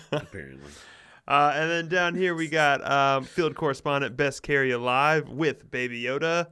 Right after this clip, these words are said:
Speaker 2: Uh, oh, what up, dude?
Speaker 1: But not hot. Uh, you know, I'm just hanging out. <laughs> Just
Speaker 2: Do you, do you dance?
Speaker 1: <laughs> Man, don't dance.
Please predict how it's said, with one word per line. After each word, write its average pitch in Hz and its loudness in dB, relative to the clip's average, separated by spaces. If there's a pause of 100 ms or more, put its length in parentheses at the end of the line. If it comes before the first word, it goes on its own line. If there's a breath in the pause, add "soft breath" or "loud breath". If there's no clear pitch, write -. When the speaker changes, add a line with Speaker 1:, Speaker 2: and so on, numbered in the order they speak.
(140)
Speaker 2:
Uh, 113 0
oh, 139 0
what 143 4
up, 127 0
dude? 139 -4 (1080)
Speaker 1:
But 87 -12
not 85 -12
hot. - -10 (880 loud breath)
Uh, 85 -8 (180)
you - -14
know, 90 -12
I'm 95 -14
just 92 -14 (120)
hanging 87 -12
out. 87 -6
<laughs> - -16
Just - -10 (800 loud breath)
Speaker 2:
Do - -6
you, 196 -8 (180)
do 165 -10
you 254 0
dance? 208 -2
Speaker 1:
<laughs> - -10
Man, 80 -14
don't 76 -14
dance. - -16